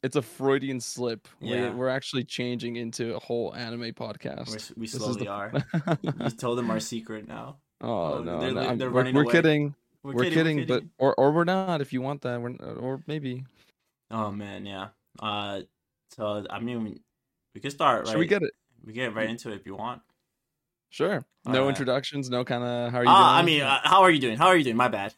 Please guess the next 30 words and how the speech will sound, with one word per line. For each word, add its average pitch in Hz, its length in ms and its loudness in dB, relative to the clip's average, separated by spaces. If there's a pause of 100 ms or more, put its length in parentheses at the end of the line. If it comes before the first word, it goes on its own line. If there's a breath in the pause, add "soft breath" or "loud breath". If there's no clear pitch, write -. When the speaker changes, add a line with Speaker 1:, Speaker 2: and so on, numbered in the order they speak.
Speaker 2:
How 185 80 4
are 202 100 4
you 147 100 0
doing? 110 200 -6
Speaker 1:
<laughs> 160 1200 -2 (580)
Uh, 120 40 -4 (520)
I'm 185 160 0
good. 294 300 2 (220)
I'm 135 140 -6
good. 185 240 2
I 120 100 2
came 120 220 -2
back 120 240 0
to 123 100 -4
New 120 100 0
York 120 280 0
for 120 120 -4
the 113 80 -2
holidays. 123 640 -4
Speaker 2:
Yeah. 117 300 -4 (200)
and 78 220 -6
Speaker 1:
Um, 90 260 -8
Speaker 2:
still 95 220 -6
didn't 110 180 -6
hang 110 160 -6
out 113 200 -4 (300)
with 113 160 -18
me. 113 220 -10 (260)
Speaker 1:
Still 120 260 2
haven't 117 320 -2